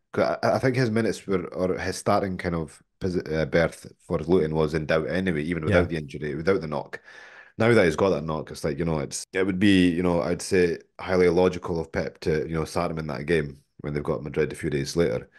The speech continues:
Speaker 2: Yeah.
Speaker 1: So he is probably a sell. For those who I think have,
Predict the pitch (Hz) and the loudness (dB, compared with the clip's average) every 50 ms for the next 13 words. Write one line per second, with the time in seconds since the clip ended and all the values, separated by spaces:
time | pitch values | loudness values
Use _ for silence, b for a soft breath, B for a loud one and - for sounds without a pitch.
0 | b b 90 87 85 87 - - - - 85 78 78 76 69 - - - - 110 | b b -4 -4 -4 -6 -8 -8 -2 2 4 4 4 4 2 0 -4 0 2 4
1 | 113 110 - 127 104 92 90 78 73 - - 98 85 71 67 71 - b b b | 4 4 4 4 4 6 4 4 2 2 2 2 2 0 -2 -6 -10 b b b
2 | b b b b b _ - 104 85 104 123 139 139 127 135 139 135 131 127 117 | b b b b b _ -6 0 4 6 6 6 6 4 4 6 6 6 6 6
3 | 107 104 90 - - - - 92 - 110 107 90 101 90 76 - | 4 4 2 0 -4 -10 -14 -8 -6 -6 -4 -4 -4 -4 -6 -8